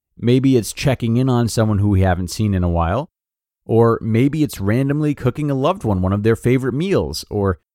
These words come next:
bringing them a picture from the past that's tied to a nice memory the two of you share. I think what I'm getting at is that we can bring a sense of being seen to anyone we cross paths with. Doctor Allison makes such a great case for the value of doing this for strangers.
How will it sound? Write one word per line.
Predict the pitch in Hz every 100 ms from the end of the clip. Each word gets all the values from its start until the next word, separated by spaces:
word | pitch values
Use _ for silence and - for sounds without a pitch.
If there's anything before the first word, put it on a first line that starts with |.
| _ -
bringing | 113 135 135
them | 139
a |
picture | 139 - - 120
from | 101 101
the | 98
past | - 135 156 90 101
that's | 90
tied | - 101 107
to | 107
a | 104
nice | 110 107
memory | 107 107 170 120 85
the |
two | 82 - 87
of | 78
you | 71
share. | - 65 64 - _ _ _ _ _ _
I | 113
think | 113 202
what | 139
I'm | 110
getting | 113 147 120
at | 95 76
is | 95
that | 101 95
we | 107
can | 127 151
bring | 101 135
a | 160
sense | - 117 110
of | 98 92
being | 107 101
seen | 90 - 117 113 98
to | 104 -
anyone | 117 147 127 107 98
we | 95
cross | - 98 90
paths | - 98 107 - -
with. | 69 - _ _ _ _ _ -
Doctor | 123 131 98
Allison | 113 123 - 101
makes | 95 -
such | - 127
a | 107
great | 85 98 110
case | - 107 107
for | -
the | 90
value | 85 92 95 95
of | 85
doing | 87 95 92
this | 90
for | -
strangers. | 85 - 98 110 50 -